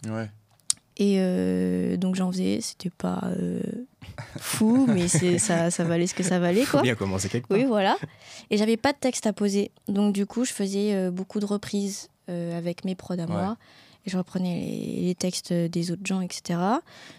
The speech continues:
Speaker 2: Je postais ça. Euh, bah, il y a des gens qui aimaient bien, je pense. Ça a pris un
Speaker 1: Ouais,
Speaker 2: petit
Speaker 1: parce que
Speaker 2: peu.
Speaker 1: ça a marché, justement,
Speaker 2: Ouais.
Speaker 1: tes reprises. C'est un peu là
Speaker 2: Ouais.
Speaker 1: où t'as eu, euh, ton
Speaker 2: J'ai eu un
Speaker 1: essor,
Speaker 2: début
Speaker 1: euh,
Speaker 2: d'exposition,
Speaker 1: ouais, ouais.
Speaker 2: ouais, ouais, vraiment.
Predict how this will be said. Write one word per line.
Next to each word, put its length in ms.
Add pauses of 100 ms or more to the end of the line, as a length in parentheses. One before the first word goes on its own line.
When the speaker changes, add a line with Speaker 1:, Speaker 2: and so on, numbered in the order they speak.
Speaker 2:
Je 100
postais 280
ça. 440
Euh, 680
bah, 380
il 60
y 20
a 60
des 160
gens 160
qui 160
aimaient 180
bien, 280
je 120
pense. 540
Ça 240
a 60
pris 240
un 60
Speaker 1:
Ouais, 40
Speaker 2:
petit 120
Speaker 1:
parce 120
que 80
Speaker 2:
peu. 80
Speaker 1:
ça 60
a 20
marché, 320
justement, 240
Speaker 2:
Ouais. 80
Speaker 1:
tes 100
reprises. 360
C'est 140
un 120
peu 140
là 200
Speaker 2:
Ouais. 180
Speaker 1:
où 180
t'as 120
eu, 220
euh, 80 (640)
ton 60
Speaker 2:
J'ai 80
eu 60
un 40
Speaker 1:
essor, 100
Speaker 2:
début 180
Speaker 1:
euh, 60
Speaker 2:
d'exposition, 720
Speaker 1:
ouais, 80
ouais. 140
Speaker 2:
ouais, 20
ouais, 200
vraiment. 400